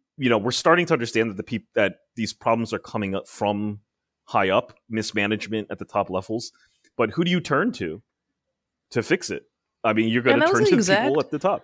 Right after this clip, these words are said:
Speaker 1: you know?
Speaker 2: That was the exact debate going on in Congress, between Congress and Wall Street around the
Speaker 1: Mm-hmm.
Speaker 2: oh eight crisis. That was, that was the, it, that was the heart of the debate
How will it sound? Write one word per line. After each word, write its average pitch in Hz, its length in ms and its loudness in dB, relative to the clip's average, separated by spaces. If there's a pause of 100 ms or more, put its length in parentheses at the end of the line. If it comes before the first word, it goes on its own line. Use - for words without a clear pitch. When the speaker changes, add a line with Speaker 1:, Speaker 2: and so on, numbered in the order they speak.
(140)
Speaker 1:
you 95 120 -10
know? 98 140 -6 (200)
Speaker 2:
That 247 100 4
was 285 120 2
the 294 100 6
exact 208 380 2
debate 185 340 0
going 180 240 -2
on 175 160 0
in 175 100 -2
Congress, 185 800 -4
between 190 260 -2
Congress 175 560 0
and 165 160 -4
Wall 196 160 0
Street - 420 -8 (220)
around 160 260 -2
the 160 80 -2
Speaker 1:
Mm-hmm. - 80 -4
Speaker 2:
oh 156 120 0
eight 156 160 0
crisis. - 580 -6 (160)
That 175 220 0
was, 185 260 0 (380)
that 165 220 4
was 185 160 -2
the, 180 260 0
it, 170 140 -2 (100)
that 170 260 -2
was 170 100 -2
the 175 80 2
heart 147 280 -2
of 160 100 -6
the 170 60 -4
debate 165 480 -2